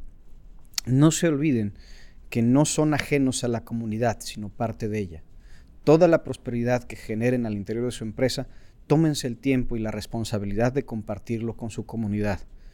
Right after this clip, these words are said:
Programas de responsabilidad social, programas sociales,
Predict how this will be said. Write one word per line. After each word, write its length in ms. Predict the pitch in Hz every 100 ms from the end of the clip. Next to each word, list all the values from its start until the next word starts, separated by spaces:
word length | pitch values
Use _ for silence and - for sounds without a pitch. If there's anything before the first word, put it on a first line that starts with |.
| - - - - - - - - - - - - - - -
Programas 500 | 139 135 147 160 160
de 80 | 143
responsabilidad 640 | 123 - 123 117 113 117 117
social, 520 | 123 - 123 110 - - - - -
programas 320 | 110 120 123
sociales, 640 | - - 120 107 90 -